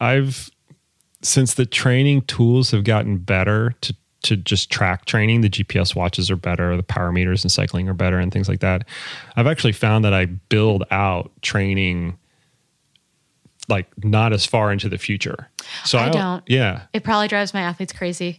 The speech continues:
Speaker 1: Yeah, we were talking about this on our Continua the other day. Like, I, I might only build out two weeks,
Speaker 2: That's the
Speaker 1: you know,
Speaker 2: maximum.
Speaker 1: at the most. And that's just because you get that constant source of feedback, and the feedback is relatively good
Speaker 2: Yep.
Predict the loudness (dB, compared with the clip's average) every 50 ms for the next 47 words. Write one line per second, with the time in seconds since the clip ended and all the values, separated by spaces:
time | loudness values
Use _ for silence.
0 | 0 0 2 2 4 4 4 4 4 4 2 2 2 2 0 0 0 0 0 0
1 | 0 0 0 -2 -4 -4 -2 0 2 2 2 2 2 2 2 2 0 0 0 0
2 | 0 0 0 0 0 0 -2 -2 -2 0 2 2 2 2 2 2 2 2 2 0
3 | 2 2 2 2 2 2 2 2 4 2 2 0 -2 -6 -14 _ _ -10 -6 -2
4 | 0 2 4 4 6 6 6 6 6 6 6 6 4 4 2 0 0 0 2 2
5 | 2 0 -2 -4 -2 -2 0 2 2 2 2 2 2 2 0 -2 -4 -8 -4 -2
6 | -2 -2 0 0 0 2 4 4 4 4 4 2 2 -2 -4 -2 0 2 2 2
7 | 2 0 0 -2 -2 0 -2 -2 0 -2 -2 0 2 2 2 2 0 0 -2 -4
8 | -2 0 -2 -2 0 -2 -4 -4 -4 -8 -6 -4 -2 -2 -2 -2 -2 -2 -2 -2
9 | 0 0 2 2 0 0 -4 -4 -2 0 0 0 2 0 0 -2 -2 -4 -4 -4
10 | -4 -4 -2 -2 -2 0 0 0 0 0 -2 -4 -4 -4 -2 -2 -2 -2 -2 0
11 | -2 -2 -2 -2 -2 0 2 2 4 2 2 -2 -4 -8 -8 -8 -8 -8